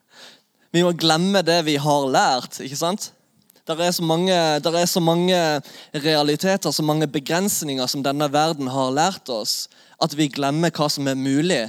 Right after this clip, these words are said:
ikke sant? Og når vi får øynene opp for, for hva som er mulig, så tror jeg det er ganske mange ting som vi kristne er kalt til å leve i og som.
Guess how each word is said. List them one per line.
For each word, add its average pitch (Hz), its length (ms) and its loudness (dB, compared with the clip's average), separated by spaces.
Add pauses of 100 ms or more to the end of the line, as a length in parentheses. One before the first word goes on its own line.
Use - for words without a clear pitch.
ikke 139 160 -14
sant? 190 380 -2 (1900)
Og 180 100 4
når 175 200 2
vi 175 80 2 (100)
får 160 300 -2
øynene 170 240 2
opp - 100 -10
for, 156 160 0
for 160 160 -2
hva 170 80 0
som 147 160 -4
er 143 80 -2
mulig, 156 380 0
så 156 100 -6
tror 226 160 -4
jeg 196 140 0
det - 20 0
er - 220 -20
ganske 147 420 -4
mange 156 400 0
ting 170 300 0 (180)
som 147 240 -4
vi 170 160 0
kristne 160 480 -2
er 127 80 -4
kalt - 400 -8
til 127 160 -6
å 123 80 -6
leve 143 480 -2
i 147 320 -4
og 123 240 -6
som. 117 380 -2